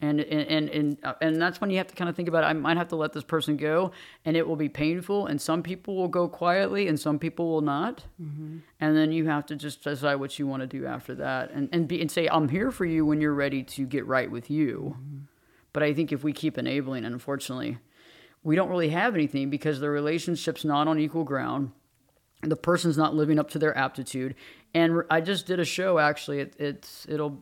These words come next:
Speaker 1: it'll, it's out, actually, and it's, it's about, um,
Speaker 2: I'll link it in the show notes.
Speaker 1: Perfect. Yeah, like, awesome. It's about, um, having the performance, like, performing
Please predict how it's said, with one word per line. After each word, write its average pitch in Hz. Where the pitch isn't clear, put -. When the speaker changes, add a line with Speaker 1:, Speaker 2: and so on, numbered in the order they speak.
Speaker 1:
it'll, 147
it's 143
out, 147
actually, 135
and 139
it's, 131
it's -
about, 139
um, 131
Speaker 2:
I'll 170
link 151
it 151
in 160
the 151
show 147
notes. 151
Speaker 1:
Perfect. -
Yeah, 156
like, -
awesome. 151
It's 160
about, 165
um, 151
having 185
the 160
performance, 147
like, 139
performing 196